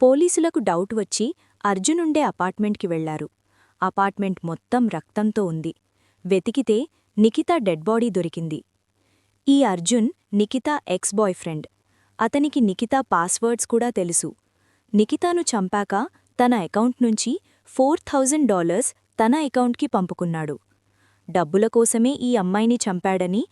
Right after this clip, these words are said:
అమెరికా విచారణలో తెలిసింది. అతను నేరుగా తమిళనాడు వెళ్లి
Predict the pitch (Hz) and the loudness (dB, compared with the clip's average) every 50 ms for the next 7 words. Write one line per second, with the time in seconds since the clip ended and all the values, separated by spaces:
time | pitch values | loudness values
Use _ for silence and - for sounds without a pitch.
0 | _ _ _ _ _ - 226 226 240 285 320 311 - 330 320 247 208 185 - - | _ _ _ _ _ 0 4 4 4 4 2 0 0 0 0 2 0 -2 0 -2
1 | 190 190 202 208 208 202 196 208 226 - 185 165 160 - 165 156 151 151 147 - | 0 0 0 0 0 0 0 -2 -2 -2 -4 -2 -4 -4 -4 -4 -6 -6 -8 -10
2 | _ _ _ _ _ _ _ _ _ _ _ _ _ - - 233 - 262 247 247 | _ _ _ _ _ _ _ _ _ _ _ _ _ -2 -2 2 4 4 4 6
3 | 220 196 185 180 202 220 254 220 262 285 - - 202 170 175 185 214 233 240 240 | 4 4 2 2 2 0 2 0 0 0 0 -2 -2 0 0 2 2 2 2 2
4 | 233 226 196 190 175 175 180 208 | 2 2 0 0 0 0 -2 -4